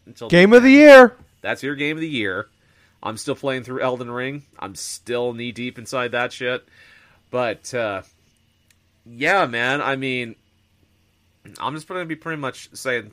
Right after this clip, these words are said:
Speaker 1: putting this out there and stuff. This is probably the second, this is definitely the second time around where Horizon has been almost overshadowed by another open world game, you know?
Speaker 2: Yeah, I,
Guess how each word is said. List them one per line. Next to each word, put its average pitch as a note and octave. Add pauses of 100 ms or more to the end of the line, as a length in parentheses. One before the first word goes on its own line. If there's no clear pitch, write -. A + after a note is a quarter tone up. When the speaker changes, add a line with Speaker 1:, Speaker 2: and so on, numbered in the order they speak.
Speaker 1:
putting A2
this G#2+
out A2+
there G2+
and G2
stuff. G2+
This B2+
is C3
probably C3
the A2
second, A#2+ (120)
this -
is A3+
definitely E3+
the D#3+
second D#3
time D3+
around C3
where G#2
Horizon G#2
has G2+
been F#2+ (460)
almost G#2
overshadowed G2+
by F2+
another G2+
open G2+
world F#2
game, E2+ (300)
you D2
know? D#2 (880)
Speaker 2:
Yeah, C3
I, A2+